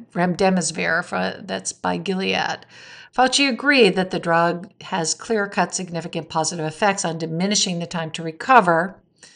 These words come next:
Uh, the N I H is overseeing the study. Trump sought to the, per-, portray the crisis as over, saying, quote, "We think we really have crossed a big boundary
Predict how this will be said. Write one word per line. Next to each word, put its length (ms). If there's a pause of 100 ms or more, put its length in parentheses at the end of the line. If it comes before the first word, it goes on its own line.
(420)
Uh, 140
the 160
N 100
I 120
H 300
is 100
overseeing 580
the 80
study. 640 (540)
Trump 160
sought 240
to 100
the, 120
per-, 240 (320)
portray 380
the 160
crisis 500
as 240
over, 420
saying, 280
quote, 300 (380)
"We 60
think 180
we 80
really 360
have 120
crossed 280
a 40
big 300
boundary 680